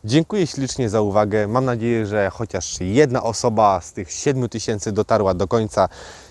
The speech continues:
I jeżeli jesteś tą osobą, zostaw chociażby, nie wiem, łapkę, czy nie wiem, udostępnij ten film. Naprawdę będę wdzięczny za to, że jesteś, że to robisz, że mnie oglądasz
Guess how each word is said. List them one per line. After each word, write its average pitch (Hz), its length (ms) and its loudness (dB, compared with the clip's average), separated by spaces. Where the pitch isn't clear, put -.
I 190 80 0
jeżeli 160 520 4
jesteś 165 340 4
tą 135 140 2
osobą, 120 560 2
zostaw 120 680 2
chociażby, 113 460 0
nie 107 80 0
wiem, 82 320 -2
łapkę, 123 880 2
czy 107 120 -8
nie 87 120 -4
wiem, 82 180 -8
udostępnij 123 680 2
ten 107 300 4
film. 104 420 -2
Naprawdę 113 440 2
będę 90 280 -2
wdzięczny 107 580 -2
za 107 140 2
to, 90 200 -2
że 95 160 2
jesteś, 123 720 0
że 101 280 2
to 165 140 8
robisz, 147 500 4
że 90 260 -4
mnie 135 160 0
oglądasz 117 640 4